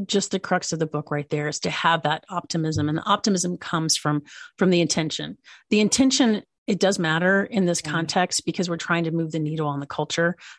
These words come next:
Speaker 1: because with that culture shift is when we can see the politicals,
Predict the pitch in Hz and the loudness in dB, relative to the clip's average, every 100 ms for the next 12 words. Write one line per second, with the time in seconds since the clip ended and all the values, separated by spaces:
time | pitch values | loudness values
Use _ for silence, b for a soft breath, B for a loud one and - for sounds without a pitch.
0 | - 202 175 180 - 143 - 160 - 165 | -6 -2 0 0 -2 -4 -2 -2 -2 -2
1 | 170 156 147 165 156 147 - 147 - 156 | -2 -2 -2 -2 -2 -4 -6 -4 -2 0
2 | 143 147 170 160 - 165 160 165 160 185 | -2 -2 -4 -6 -6 -8 -6 -6 -4 -6
3 | 151 - | -6 -10